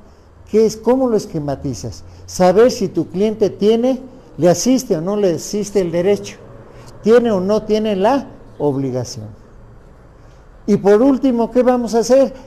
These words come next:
Esquematizar el procedimiento. ¿Cómo me voy a ir? Me voy a ir por la mediación, me voy a ir por la conciliación, me voy a ir por el juicio,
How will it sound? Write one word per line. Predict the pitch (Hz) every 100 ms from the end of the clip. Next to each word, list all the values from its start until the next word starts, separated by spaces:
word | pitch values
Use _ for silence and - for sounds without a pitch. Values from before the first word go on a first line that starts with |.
| -
Esquematizar | 196 190 190 - 190 175 175 175 - 170 - - 220 262 285 - - - - -
el | 175 170
procedimiento. | 170 160 156 - 147 143 135 143 135 113 - - - - - - - - - - - - - - -
¿Cómo | 226 294 285
me | 254 240
voy | 262 262
a | 262 269
ir? | 254 - - -
Me | 180
voy | 214
a | 262 262
ir | 285
por | - 180
la | 175
mediación, | 151 170 147 160 - 190 190 175 180 - - - - - -
me | 156
voy | 170 240
a | 262
ir | 262
por | 233
la | 185 175
conciliación, | 165 147 151 143 147 180 180 185 180 - - -
me | 143 170
voy | 170 233 247
a | 220
ir | 214 254 269 - - - -
por | - 139 135
el | 131 127 117 123
juicio, | - 165 180 - -